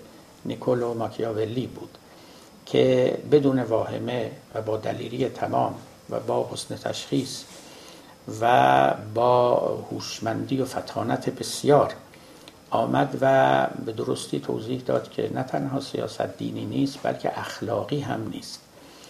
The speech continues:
و ما در سیاست از اخلاقیات هم نباید پیروی بکنیم. به اصطلاح رئال پلیتیک، یعنی پلیتیک واقع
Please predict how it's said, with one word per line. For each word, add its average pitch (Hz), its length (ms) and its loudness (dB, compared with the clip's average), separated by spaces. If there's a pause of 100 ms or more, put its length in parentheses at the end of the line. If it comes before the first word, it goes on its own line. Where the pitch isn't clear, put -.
(340)
و 107 120 0
ما 117 340 2
در 113 320 2
سیاست 117 840 -2
از 113 300 -6 (140)
اخلاقیات 107 1040 -2
هم 135 260 0
نباید - 380 -4
پیروی - 440 -8
بکنیم. - 460 -12 (840)
به - 140 0
اصطلاح 127 640 2
رئال 120 380 2
پلیتیک، 113 680 -6 (460)
یعنی 117 260 -6 (180)
پلیتیک 110 920 -4
واقع 110 400 0